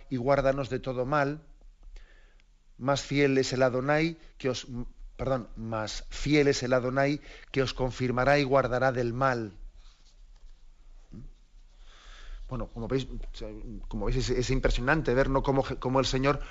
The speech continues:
nos enseñó el Padre Nuestro, eh, sirviéndose de toda la revelación que en el Antiguo Testamento se había ido realizando, eh, y, y enseña una oración, pues, em,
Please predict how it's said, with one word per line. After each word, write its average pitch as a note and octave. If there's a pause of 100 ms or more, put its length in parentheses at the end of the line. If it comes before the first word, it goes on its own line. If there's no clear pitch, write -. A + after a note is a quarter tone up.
(140)
nos B2
enseñó A#2+
el C#3
Padre C#3
Nuestro, C#3 (560)
eh, B2+ (100)
sirviéndose D3+
de C3+
toda C#3
la C#3
revelación B2+
que B2
en A#2+
el A#2+
Antiguo C3
Testamento C3+
se A#2
había A#2+
ido B2+
realizando, D3 (720)
eh, B2 (120)
y, E3 (240)
y C3
enseña C#3
una C#3
oración, C#3 (560)
pues, -
em, G#2+